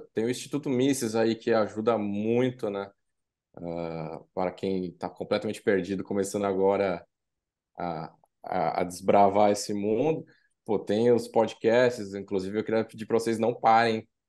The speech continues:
Eu sei que é, deve ser um saco, cinco anos fazendo, você deve ter pensado em desistir várias vezes já. É, mas é o nosso trabalho de formiguinha que, que, que vai ter que começar. A gente tem a nosso favor essa polarização que ninguém mais aguenta. Então,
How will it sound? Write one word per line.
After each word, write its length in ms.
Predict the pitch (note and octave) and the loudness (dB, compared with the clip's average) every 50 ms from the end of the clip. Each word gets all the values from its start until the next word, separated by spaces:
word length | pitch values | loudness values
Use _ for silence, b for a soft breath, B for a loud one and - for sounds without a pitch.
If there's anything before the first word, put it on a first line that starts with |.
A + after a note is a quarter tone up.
| _ _ _ _ _ - | _ _ _ _ _ -14
Eu 100 | - - | -14 -10
sei 180 | - - - | -6 -6 -6
que 240 | - - - A2+ A#2 | -6 -6 -4 0 2
é, 100 | A2+ A2 | 2 2
deve 220 | G2+ F#2+ G2+ G#2 G#2 | 2 2 0 0 0
ser 140 | - - A#2+ | 0 -2 -2
um 80 | B2+ | -2
saco, 560 | B2 - - - A2 A2+ G#2+ - - A2+ G#2 F#2+ | -2 -4 0 4 4 4 4 2 0 -6 -8 -8
cinco 380 | - - - A#2+ C3 B2+ - B2 | -8 -6 -4 -4 -2 2 2 2
anos 160 | A#2 A#2 A2+ | 2 2 0
fazendo, 380 | - - G#2+ F#2+ G2 G#2+ A2 A2 G#2 | 0 -2 -2 0 0 -2 -2 -2 -4
você 160 | G2+ - A2 | -4 -6 -4
deve 200 | G#2+ G#2+ A2 G#2+ | -2 -2 -2 -2
ter 140 | - - A2 | -2 -4 -4
pensado 360 | - A2+ G#2+ - - A2+ A2 | -4 -4 -4 -2 0 0 0
em 60 | A2 G#2+ | 0 -2
desistir 420 | G2 G#2+ G#2 G2+ G2+ - - A2+ G#2+ | -6 -6 -8 -8 -8 -6 -6 -6 -2
várias 400 | G2+ G2+ A2 A2 G2+ G2 F#2 - | 0 2 2 4 2 2 0 0
vezes 240 | G2 F#2+ F#2 F2+ F2+ | -2 -2 -2 -2 -2
já. 240 | F#2+ G2 G2 G2 b b b b b b b _ _ _ _ _ - | -2 -2 -2 -4 b b b b b b b _ _ _ _ _ -14
É, 360 | - D2 E2+ F2+ F2+ F2+ F#2 F2+ | -10 -8 -6 -4 -4 -2 -2 -2
mas 280 | F#2+ F#2+ F#2+ F#2+ F#2+ | 0 0 0 2 4
é 60 | A2 G#2+ | 4 4
o 80 | G#2+ G#2+ | 4 4
nosso 240 | A2 A2+ A2+ - | 2 0 0 0
trabalho 320 | - A#2+ A#2 A2 A2+ A#2 A#2+ | 0 0 2 4 4 2 2
de 80 | A#2 | 0
formiguinha 580 | - - C3 C3 C3+ C3+ B2 B2 B2+ C3 C3+ C3+ | -4 -4 -4 -2 -2 -4 -2 -2 0 0 0 -2
que, 260 | C3+ - C3+ C3 B2 | -2 -4 -4 -6 -6
que, 220 | - - - B2 A2+ | -8 -12 -16 -18 -16
que 200 | _ - B2 A2+ | _ -12 -8 -2
vai 180 | A#2 A#2+ A#2 | -2 0 0
ter 140 | - B2+ A#2+ | 2 0 -2
que 60 | - | 0
começar. 720 | - - B2 B2 A#2+ A#2+ - - - G#2 A#2 B2 B2+ - - _ _ _ _ _ _ _ _ _ - | 0 0 2 4 2 2 0 0 2 2 4 2 2 0 -6 _ _ _ _ _ _ _ _ _ -8
A 60 | - F2+ | -6 -4
gente 240 | G2 G2+ G2 - - | -4 -4 -6 -6 -2
tem 120 | - A2+ | 0 2
a 40 | A2+ | 4
nosso 220 | A2+ A#2 A2+ - | 4 2 2 2
favor 320 | - A#2+ A2+ A2+ A2 A2 A2+ | 2 2 2 4 2 0 0
essa 140 | A2 - - | 0 -2 -6
polarização 680 | - - A2 A2 A2+ A2 A2+ A2+ A2 A2 - A2+ A2 | -6 -4 -2 0 0 0 0 0 -2 -2 -2 -4 -6
que 80 | - A2+ | -4 -4
ninguém 180 | A2+ A2 A#2 | -4 -2 -2
mais 200 | A#2+ A#2 A#2 A#2 | -2 -2 -2 -2
aguenta. 580 | C3 C3+ B2 G#2+ G#2 G2+ F#2+ F2+ - E2+ E2 E2 _ | -2 -2 0 -2 -2 -2 -4 -6 -8 -14 -18 -16 _
Então, 240 | - G2 F#2+ G2+ | -6 -4 -2 -2